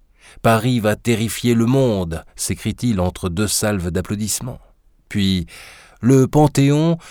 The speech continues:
se demande comment il va faire pour recevoir tous les héros du peuple qui vont bientôt mériter son dôme. » Ça fait beaucoup. Au fait, les Prussiens,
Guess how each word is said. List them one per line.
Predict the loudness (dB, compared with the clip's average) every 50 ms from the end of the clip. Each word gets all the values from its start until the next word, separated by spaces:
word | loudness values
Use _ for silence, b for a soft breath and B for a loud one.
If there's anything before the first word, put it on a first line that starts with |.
| B B B
se | -6 -2 0 2
demande | 4 4 4 4 4 4 2 0 0
comment | 0 0 0 2 0 0
il | -2 -2 0
va | 0 0
faire | 0 -2 -2 -2 -2 -4 -6
pour | _ -2 -2 0 0
recevoir | 0 0 0 0 0 0 0 0 0 0 -2 -4
tous | -4 -2 0
les | 0 2 2
héros | 2 0 0 0 0
du | 0 -2 -2
peuple | -2 -2 -2 -2 -2 -6 -6
qui | -4 -4 -4
vont | -2 0 0 0
bientôt | -2 -2 0 0 0 -2 -2 -2 0 2
mériter | 2 2 2 0 -2 -2 -2 -2 -2
son | -2 -2 -2 -2
dôme. » | 0 0 0 2 0 0 -2 -4 -4 -8 -10 -16 _ _ _ _ _ _ _ _ _ _ _ _ _ _ _ _ _ _ _ _ _
Ça | -8 -2 0 0 0
fait | 0 0 -2
beaucoup. | -2 -2 -4 -4 -6 -8 -8 -8 -12 _ _ _ _ _ _ _ _ _ _ _ _ _ -20 -20 _ _ _ _ _ _ _ _ _ _ _ _ _ _ _ _
Au | -4 -4
fait, | 0 0 2 0 0 -2 -6 -12 -12 _ _ _ _ _ B B B B B B
les | -4 -2 -2
Prussiens, | -2 0 0 0 0 0 0 0 0 0 -2 -4